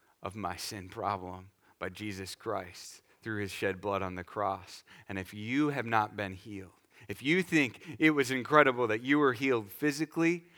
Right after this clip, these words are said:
just wait till you see what Jesus can do <laughs> spiritually." And then I shared the gospel with them. And God really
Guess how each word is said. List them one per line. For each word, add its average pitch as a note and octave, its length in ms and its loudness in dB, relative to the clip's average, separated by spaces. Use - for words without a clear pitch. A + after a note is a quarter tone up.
just E3 220 2
wait E3+ 320 8
till D3+ 120 8
you C3 100 4
see D3+ 220 6
what C3 160 4
Jesus B2+ 380 2
can C#3 160 -2
do B2+ 140 0
<laughs> - 180 2
spiritually." C3+ 760 -2
And A#2+ 140 2
then B2 100 8
I B2 80 6
shared A#2+ 280 4
the A#2 60 -2
gospel G#2 460 4
with F#2 220 -4
them. E2+ 220 -10
And A#2+ 140 2
God B2 160 10
really A2 640 -2